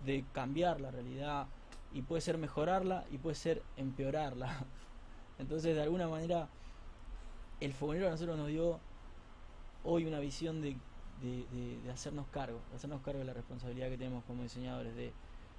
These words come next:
del impacto que genera lo que nosotros estamos haciendo. Y realmente por eso hoy nos definimos como, como un estudio de diseño que, que desarrolla objetos que estimulan la conexión real que la co-,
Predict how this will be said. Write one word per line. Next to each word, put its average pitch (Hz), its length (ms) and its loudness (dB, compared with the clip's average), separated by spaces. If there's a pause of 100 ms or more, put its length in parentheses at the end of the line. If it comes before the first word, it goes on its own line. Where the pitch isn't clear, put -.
(180)
del 131 120 2
impacto 147 380 6
que 139 80 -2
genera 123 340 -2 (300)
lo 120 120 -2
que 117 80 -4
nosotros 123 320 -2
estamos 120 240 -2
haciendo. 113 280 -2
Y 131 100 -2
realmente 165 440 4
por 147 160 2
eso 165 280 6 (220)
hoy 151 220 4 (420)
nos 135 120 2
definimos 139 480 0
como, 123 300 0 (1000)
como 123 160 0
un 151 100 2
estudio 143 480 2 (120)
de 127 80 -2
diseño 143 400 -2
que, 123 240 -2 (800)
que 123 80 -4
desarrolla 135 500 -2
objetos 156 400 2
que 113 360 -6
estimulan 143 640 0
la 120 100 0
conexión 127 640 -2
real 123 300 0 (1040)
que 123 60 -2
la 110 160 -2
co-, - 160 -8